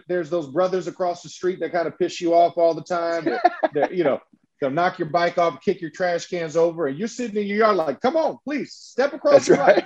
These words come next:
Speaker 2: right.
Speaker 1: We've drawn the line. Just step in the yard, please. I pray that you step across the line," and they finally are. And now we're gonna see it, uh, just a good old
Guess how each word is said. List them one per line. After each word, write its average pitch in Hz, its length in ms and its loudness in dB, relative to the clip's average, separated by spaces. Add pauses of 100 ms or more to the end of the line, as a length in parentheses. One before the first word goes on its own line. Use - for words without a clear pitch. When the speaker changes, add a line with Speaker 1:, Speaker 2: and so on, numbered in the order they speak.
(120)
Speaker 2:
right. - 80 0
Speaker 1:
We've 285 100 -2
drawn 277 380 2
the 269 60 -10
line. 226 200 -4
Just 202 160 -10
step 285 240 0
in 302 80 -8
the 285 80 -8
yard, 262 360 0 (360)
please. 247 440 -2 (100)
I 165 140 -4
pray 180 720 -2 (140)
that 175 180 -4
you 180 100 -6
step 170 240 -2
across 143 280 -2
the 139 60 -8
line," 151 320 -4
and 151 120 -6
they 151 100 -2
finally 151 460 0
are. 127 360 4 (320)
And 170 140 -2
now 190 220 4
we're 180 140 2
gonna 165 200 -4
see 180 280 -4
it, 139 180 -4
uh, 135 160 -6
just 160 220 -6
a 151 40 -4
good 147 280 2
old 175 420 6